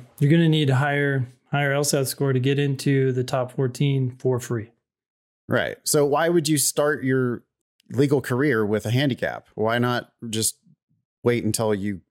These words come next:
Speaker 2: actually get the one seventy-five plus and then apply? All right. Uh, this one's anonymous. Subject, "LSACs unaccommodated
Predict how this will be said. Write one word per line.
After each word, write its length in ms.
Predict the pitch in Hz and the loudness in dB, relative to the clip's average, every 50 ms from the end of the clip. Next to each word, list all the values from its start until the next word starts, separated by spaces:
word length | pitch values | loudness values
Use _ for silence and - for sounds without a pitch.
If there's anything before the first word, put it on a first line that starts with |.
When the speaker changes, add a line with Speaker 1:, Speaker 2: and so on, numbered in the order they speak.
| _ | _
Speaker 2:
actually 440 | 104 101 104 - - 117 107 101 101 | -4 -4 -2 -4 -2 -2 0 0 0
get 240 | 90 110 117 117 - | 0 0 0 0 0
the 80 | 98 101 | -2 -2
one 180 | 95 101 101 | -2 -2 -2
seventy-five 680 | 95 117 104 101 98 92 - 110 98 98 101 95 - _ | 0 0 0 0 -2 -2 -2 -2 0 0 -2 -4 -6 _
plus 420 | - 135 131 123 110 107 104 - - - _ _ _ _ _ _ _ _ _ _ _ _ _ _ - | -2 0 0 2 0 0 0 -2 -6 -10 _ _ _ _ _ _ _ _ _ _ _ _ _ _ -6
and 120 | 90 92 | -2 0
then 160 | 107 113 107 | 0 0 0
apply? 300 | 92 80 - 69 57 50 - - _ _ _ _ _ _ _ _ _ _ _ _ _ _ _ _ _ _ _ _ _ | -2 -4 -6 -12 -12 -14 -16 -20 _ _ _ _ _ _ _ _ _ _ _ _ _ _ _ _ _ _ _ _ _
All 80 | - 147 | -2 0
right. 160 | 139 117 107 - - | 0 0 -2 -2 -2
Uh, 360 | 143 151 147 143 143 143 135 120 - - - - - - - - _ _ _ _ _ _ _ _ _ _ - | 0 0 0 0 0 0 -2 -2 -4 -6 -8 -8 -8 -12 -20 -20 _ _ _ _ _ _ _ _ _ _ -2
this 80 | 139 | 0
one's 160 | - 180 147 | 2 2 4
anonymous. 800 | 131 117 117 120 123 127 127 117 110 107 104 - - - - - _ _ | 4 2 2 2 2 0 0 2 2 0 0 0 -2 -2 -4 -8 _ _
Subject, 600 | - - - 160 160 135 143 147 143 - - - - - _ | -4 0 2 2 2 2 2 0 0 -2 -4 -8 -8 -4 _
"LSACs 680 | - - 180 151 - 196 185 185 175 - - - - - - _ _ _ _ | 0 0 2 2 0 0 0 -2 -2 -2 -2 -2 -2 -6 -10 _ _ _ _
unaccommodated 1000 | 143 151 180 196 202 123 160 151 - 160 160 160 156 156 151 143 156 156 143 127 | 0 2 4 2 2 0 -2 -4 -2 -2 0 2 2 2 2 2 0 0 -2 -4